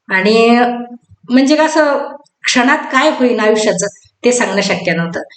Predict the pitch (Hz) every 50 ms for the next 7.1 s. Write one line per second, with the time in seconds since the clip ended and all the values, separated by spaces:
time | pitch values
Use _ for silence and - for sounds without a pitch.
0 | - _ _ _ _ _ - - 247 254 254 269 285 277 269 294 277 277 277 277
1 | 285 285 269 247 233 233 247 247 240 247 247 247 247 247 254 262 254 226 196 185
2 | 196 208 208 208 - - 175 175 - _ _ _ _ _ - 220 214 - - 233
3 | 233 226 226 226 226 240 240 240 - - - - - _ _ _ _ _ _ _
4 | - - - 262 277 262 247 196 190 220 - - 226 - 214 214 208 185 170 175
5 | 175 175 175 - - 175 175 180 180 - 185 185 - - - _ - 233 233 247
6 | 254 247 - 247 233 208 247 233 254 262 269 240 277 302 294 - - 175 - 190
7 | 190